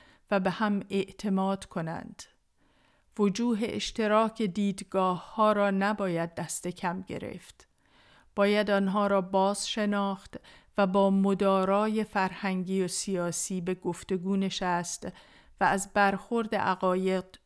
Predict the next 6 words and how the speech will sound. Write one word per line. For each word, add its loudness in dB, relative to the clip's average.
سود -4
برد. -10
باید 4
به 0
ایران 0
اندیشید -4